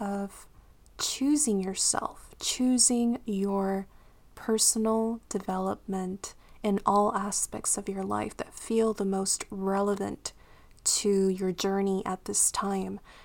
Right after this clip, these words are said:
No matter if you are at the beginning, at the middle, there's really no end, <laughs> but if we wanted to follow that course of words, then it would be the end.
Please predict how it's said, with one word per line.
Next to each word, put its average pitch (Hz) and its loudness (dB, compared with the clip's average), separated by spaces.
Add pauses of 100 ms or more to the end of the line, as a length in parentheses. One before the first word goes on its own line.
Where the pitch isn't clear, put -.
No 214 8
matter 220 4
if 208 0
you 202 0
are 202 0
at 208 -4
the - -8
beginning, 202 0
at 190 -4
the 214 4
middle, 196 2 (920)
there's 208 6
really 196 4
no 185 2
end, 196 2 (180)
<laughs> - 4
but 196 2 (580)
if 190 2
we 190 4
wanted 185 0
to - -8
follow 185 0
that 185 -4 (580)
course 190 2
of 185 -2
words, 208 2
then 185 0
it 185 -2
would 185 -4
be 190 0 (140)
the 190 -2
end. 185 -4